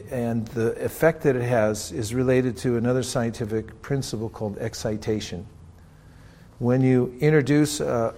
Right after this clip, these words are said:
hi-, higher energy to a lower energy object, it, uh, then elevates the lower energy object to a higher state of energy.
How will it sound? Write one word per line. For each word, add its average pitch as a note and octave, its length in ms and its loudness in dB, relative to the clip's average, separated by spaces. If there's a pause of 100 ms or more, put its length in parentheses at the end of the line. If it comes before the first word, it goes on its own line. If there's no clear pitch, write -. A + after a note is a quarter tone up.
(100)
hi-, D3 440 0 (160)
higher D3+ 380 6
energy C3+ 500 2
to A#2 420 -2
a A2+ 40 0
lower B2 320 2
energy A#2 380 0
object, A#2 480 2 (640)
it, A#2 320 -2
uh, G#2 280 0 (240)
then C3+ 500 2 (460)
elevates C3 680 4
the B2 140 -4
lower B2+ 320 4
energy A2 400 0
object G2+ 380 -2
to A2 120 -6
a A2 60 -6
higher A#2+ 280 0
state A2 320 -2
of F#2+ 100 -6
energy. G2+ 460 -6